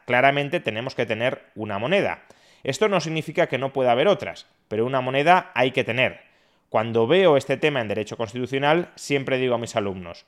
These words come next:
una cosa es que a mí me guste Julia Roberts y otra es que yo le guste a Julia Roberts. Las monedas tienen un respaldo en la economía de cada país.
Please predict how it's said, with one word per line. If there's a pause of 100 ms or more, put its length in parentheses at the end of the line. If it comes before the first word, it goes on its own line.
(280)
una
cosa
es
que
a
mí
me
guste
Julia
Roberts
y
otra
es
que
yo
le
guste
a
Julia
Roberts. (260)
Las
monedas
tienen
un
respaldo
en
la
economía
de
cada
país.